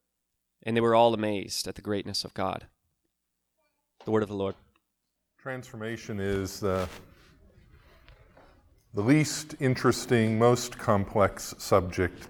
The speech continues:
Speaker 2: perhaps, in the New Testament. It's the least interesting because it involves change, and who among us really likes to change?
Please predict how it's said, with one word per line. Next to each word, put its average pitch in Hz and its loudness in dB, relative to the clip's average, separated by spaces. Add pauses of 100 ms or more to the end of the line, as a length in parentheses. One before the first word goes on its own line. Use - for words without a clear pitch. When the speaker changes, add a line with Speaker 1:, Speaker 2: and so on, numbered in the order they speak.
(100)
Speaker 2:
perhaps, 90 0
in 90 -2
the 85 -2
New 87 -2
Testament. 80 -4 (2500)
It's 120 2
the 139 6
least 147 8
interesting 131 6
because 107 6
it 135 6
involves 107 8
change, 85 0 (180)
and 92 2 (1300)
who 190 8
among 117 8
us 82 0
really 92 4
likes 90 2
to - -10
change? 69 -6